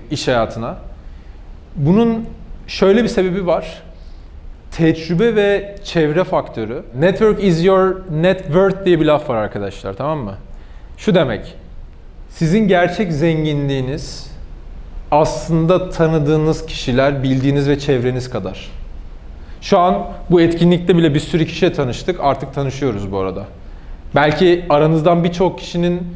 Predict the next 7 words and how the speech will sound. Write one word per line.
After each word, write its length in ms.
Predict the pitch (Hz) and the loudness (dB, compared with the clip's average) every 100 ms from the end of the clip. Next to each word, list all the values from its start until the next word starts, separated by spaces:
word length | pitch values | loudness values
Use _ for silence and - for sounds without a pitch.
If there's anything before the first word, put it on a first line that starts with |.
| - - - - | -14 -16 -16 -10
bir 220 | 135 147 | -2 2
ricasıyla 840 | 160 151 160 160 160 185 165 170 - | 2 4 4 4 2 0 0 0 -2
normalde 400 | 147 147 160 165 | -4 0 2 0
ulaşamayacağı 640 | 160 151 196 170 156 156 | 0 0 0 -2 2 2
birçok 220 | 156 170 156 | 0 -6 -6
insanla 340 | 147 156 135 | -4 -2 -4
tanıştıracağım. 640 | 127 113 - 110 104 143 | -4 -6 -8 -8 -6 -6